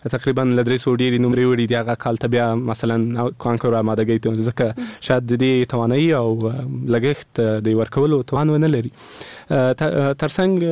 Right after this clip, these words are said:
نورې، آه، ستونزې هم دي چې مثلاً هغو ته هم باید په راتلونکي کې پام ونیول سي چې دا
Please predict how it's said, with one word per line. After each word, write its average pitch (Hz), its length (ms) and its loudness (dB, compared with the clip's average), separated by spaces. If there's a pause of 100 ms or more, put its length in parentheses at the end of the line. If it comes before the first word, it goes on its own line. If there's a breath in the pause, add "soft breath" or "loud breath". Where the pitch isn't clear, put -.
(140)
نورې، 180 560 2
آه، 127 260 0
ستونزې 175 540 2
هم 196 220 4
دي 135 240 2
چې - 60 -4
مثلاً 127 480 0 (400 loud breath)
هغو 135 220 2
ته 156 140 -2
هم 160 220 2
باید 135 200 2
په 123 260 0
راتلونکي 123 480 0
کې 113 640 0
پام 139 180 0
ونیول 113 340 2
سي 113 240 -6 (260 loud breath)
چې - 140 -2 (640)
دا 120 240 0